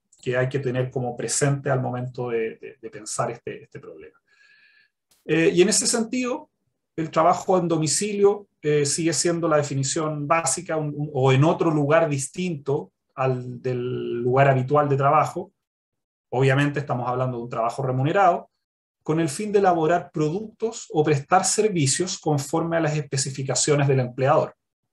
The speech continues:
independiente de quien proporcione equipos, materiales y otros elementos. O sea, ya, ya la O I T el año noventa y seis decía que habían trabajos que se podían prestar desde fuera del lugar habitual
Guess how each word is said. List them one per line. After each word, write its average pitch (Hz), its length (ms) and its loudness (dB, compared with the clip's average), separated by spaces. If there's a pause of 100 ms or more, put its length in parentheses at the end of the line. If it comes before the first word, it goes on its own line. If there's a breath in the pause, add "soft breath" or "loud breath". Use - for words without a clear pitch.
(180)
independiente 196 640 4
de 196 80 4
quien 190 160 -2
proporcione 151 500 -4
equipos, 156 440 -6
materiales 135 600 0
y 127 80 -2
otros 135 220 -6
elementos. - 420 -10 (720)
O - 40 -6
sea, 160 280 4
ya, 185 240 2
ya 185 140 4
la 240 140 2
O 220 40 6
I 208 80 -2
T 202 100 4
el 208 80 4
año 214 220 -4 (560)
noventa 160 360 2
y 147 80 2
seis 202 280 0
decía 175 500 -2
que 165 260 -8 (100)
habían 180 460 -2
trabajos 160 500 2
que 175 100 -12
se 143 140 -4
podían 143 320 0
prestar 151 480 -2 (580)
desde 120 240 -4
fuera 190 520 4 (240)
del 143 120 0
lugar 143 240 2
habitual 165 540 0